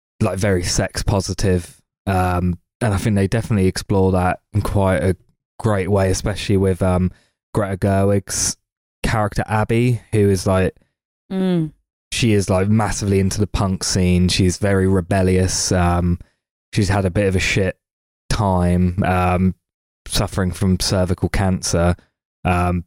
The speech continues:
Speaker 1: but she's kind of putting all that frustration into kind of being free and open about everything and not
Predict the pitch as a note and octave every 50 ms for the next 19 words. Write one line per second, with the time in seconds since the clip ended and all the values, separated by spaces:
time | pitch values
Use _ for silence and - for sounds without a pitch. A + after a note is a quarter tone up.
0 | _ _ - G2+ F2+ - G#2 - - - G#2+ F#2+ F2+ - - A2+ F#2+ F2+ F2+ F#2+
1 | F#2 F2+ F#2 F2+ - - - G2+ F2 - - - G2+ F#2 F#2 F#2 F2 - - F#2+
2 | F2 F2+ F2+ F2+ F2+ - - F#2 - - - F2+ F2 F2 E2+ - - F#2+ F2+ F2
3 | F2 F2+ - - - - - F#2+ F2 E2+ F2 F2 F2+ F2 E2+ E2+ F2 - - -
4 | F#2+ - - - - G2 F2+ E2 - F#2 F2+ - F2+ F#2 - F#2+ F#2 F2 - F#2+
5 | F2+ F#2 F#2 F#2 F#2 F#2 F#2 F#2 -